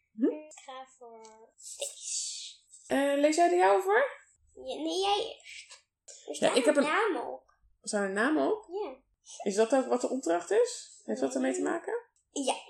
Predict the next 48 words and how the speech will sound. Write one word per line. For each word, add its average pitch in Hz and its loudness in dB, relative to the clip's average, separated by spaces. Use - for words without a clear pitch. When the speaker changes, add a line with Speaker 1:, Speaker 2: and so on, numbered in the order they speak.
Speaker 1:
Ja? 208 4
Speaker 2:
Ja. - -14
Speaker 1:
Ik - 2
eerst, 170 4
hè? 269 6
Speaker 2:
Ja. 269 -8
Speaker 1:
Ja, - 6
ik 208 6
heb 285 6
er 285 8
hier 311 6
één 294 4
en 269 2
dat 247 4
is 247 2
een 247 2
beetje 247 6
een 202 4
lastige, 208 4
want 226 0
we 208 0
hebben 208 4
dat 190 2
nu 196 -2
niet 196 -4
bij 165 4
ons. 160 -2
Dat 180 -6
is - -2
de, - -4
een 196 0
opdracht 165 2
namelijk. 175 -2
Leg 208 4
een 190 -2
koekje - 6
op - -2
tafel. 311 2
Kun 349 6
je 381 8
deze 170 2
opeten 262 4
zonder 269 6
dat 285 4
je 269 -2
je - 2
handen 269 2
gebruikt? - -4